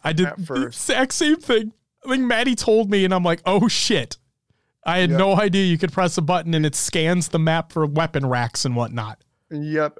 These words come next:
Speaker 2: that's gotta be off in competitive, in my opinion. But, um,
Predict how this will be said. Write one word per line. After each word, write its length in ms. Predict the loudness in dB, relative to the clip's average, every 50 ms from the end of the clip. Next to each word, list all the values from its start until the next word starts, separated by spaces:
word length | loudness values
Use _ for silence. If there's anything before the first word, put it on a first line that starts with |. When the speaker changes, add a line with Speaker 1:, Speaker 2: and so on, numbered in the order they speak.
| -8
Speaker 2:
that's 260 | -4 -4 -4 -4 -4
gotta 260 | -4 -2 0 0 0 -2
be 160 | -4 -6 -6
off 420 | -4 -2 -2 -2 -4 -4 -8 -14 -14
in 200 | -12 -12 -12 -12
competitive, 640 | -12 -12 -10 -8 -8 -8 -8 -8 -10 -10 -10 -10
in 80 | -10 -10
my 140 | -10 -10
opinion. 500 | -12 -12 -12 -14 -14 -14 -16 -16 -18 -20 -12 -6
But, 260 | -4 -4 -4 -4 -8 _ _ _ _ _ _ _ _ _ _ _ _ _ _ _ _ _
um, 580 | -12 -10 -8 -6 -6 -6 -8 -10 -12 -16 -20 -20